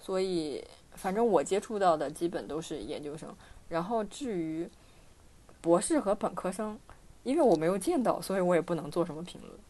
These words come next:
但是在我见到的所有学生中，大家都非常的努力以及认真学习。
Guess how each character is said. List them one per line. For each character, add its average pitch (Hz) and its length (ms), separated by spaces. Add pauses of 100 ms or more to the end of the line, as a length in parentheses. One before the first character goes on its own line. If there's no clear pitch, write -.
(1500)
但 269 160
是 254 100
在 262 160
我 214 200
见 233 180
到 214 140
的 160 100
所 165 160
有 165 100
学 151 140
生 147 160
中， 139 180
大 151 120
家 147 100
都 143 100
非 151 160
常 143 160
的 139 100
努 143 160
力 143 140
以 139 40
及 143 120
认 143 140
真 131 180
学 - 140
习。 - 160